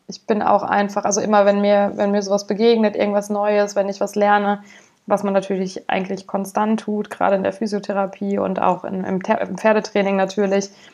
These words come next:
ähm, dann mache ich das oft tatsächlich auch für mich gerne, dass ich das so grafisch darstelle und das teile ich dann halt oft, äh, auf Instagram. Also ja, viel mehr für mich als für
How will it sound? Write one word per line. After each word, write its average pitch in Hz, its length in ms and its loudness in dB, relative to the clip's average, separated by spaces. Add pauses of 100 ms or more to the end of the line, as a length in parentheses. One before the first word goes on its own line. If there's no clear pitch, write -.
(320)
ähm, 190 280 2
dann 190 160 4
mache 208 180 2
ich 196 60 -8
das 196 180 -6
oft 202 260 4
tatsächlich 196 420 0
auch 190 100 0
für 196 120 -6
mich 190 160 -4
gerne, 202 300 4
dass 185 180 -2
ich 190 100 -6
das - 200 -8
so 185 300 -2
grafisch 196 680 2
darstelle 262 720 4 (420)
und 214 160 -6
das 196 160 -6
teile 214 260 -2
ich 214 100 -4
dann 202 200 -4
halt 202 160 -4
oft, - 380 -4
äh, - 20 -2
auf 202 420 -2
Instagram. 170 600 -4 (1160)
Also 202 420 -6
ja, 196 140 0 (260)
viel - 160 0
mehr 185 160 2
für 180 140 -4
mich 180 260 -2
als 175 220 -2
für 170 280 0